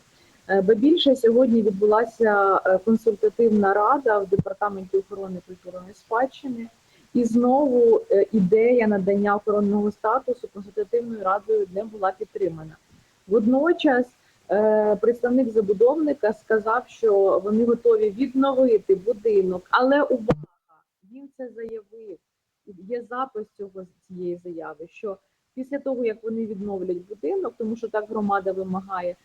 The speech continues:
вони підуть до суду, доведуть, що пам'ятка не має ніякої цінності, і знову її знесуть.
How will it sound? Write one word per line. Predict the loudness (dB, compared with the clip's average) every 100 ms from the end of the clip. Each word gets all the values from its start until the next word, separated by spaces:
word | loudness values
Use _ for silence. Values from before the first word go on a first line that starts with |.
| _ _
вони | 2 2
підуть | 2 0 2 2
до | 0
суду, | 0 -2 0 0 -2 -4
доведуть, | 0 0 0 0 -2 -2
що | -10
пам'ятка | 0 2 2 -2 -2
не | 0
має | 2 2 2
ніякої | 2 4 2 2 0
цінності, | 0 -6 -6 -6 -8 -8 -6
і | -4
знову | 2 2 2
її | 0 -2 -8
знесуть. | -8 -12 -16 _